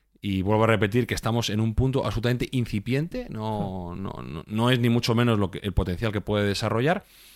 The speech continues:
Vuelvo a repetir que la gente que está trabajando entre bambalinas en la nueva versión ya empieza a decir que eso sí que es algo potente de verdad y que es casi indistinguible de la magia. Y como hemos hecho, eh, en otros programas,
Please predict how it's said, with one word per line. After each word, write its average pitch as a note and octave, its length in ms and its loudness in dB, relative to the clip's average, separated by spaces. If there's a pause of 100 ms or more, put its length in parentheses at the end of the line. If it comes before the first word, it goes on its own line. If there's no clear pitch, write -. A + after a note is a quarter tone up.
(460)
Vuelvo A2+ 360 4
a - 20 6
repetir A#2 380 4
que G#2+ 80 2
la G#2 100 2
gente A#2 300 0
que A2+ 240 0
está A2 280 -2
trabajando A2 420 2
entre G#2+ 180 0
bambalinas G2 560 2
en F2+ 80 -2
la F2 80 0
nueva G#2 200 2
versión G2+ 520 0
ya A2+ 200 0
empieza A#2 300 2
a - 20 2
decir G2+ 280 -2
que G2+ 80 -2
eso F#2+ 140 -4
sí G#2+ 180 -2
que G2 120 -6
es F2+ 100 -4
algo F#2 500 -4 (360)
potente A2 420 2
de A#2+ 100 6
verdad A#2 380 2
y G#2 100 -8
que - 120 -6
es F2+ 80 -4
casi G2+ 240 -4
indistinguible F#2 420 -2
de F#2 80 0
la F2+ 100 -2
magia. D#3+ 360 -4 (680)
Y G2+ 360 0
como G#2+ 260 2
hemos A#2+ 240 0
hecho, B2 640 2
eh, A#2 260 2
en A#2+ 120 0
otros A#2 500 -2
programas, C#3 560 0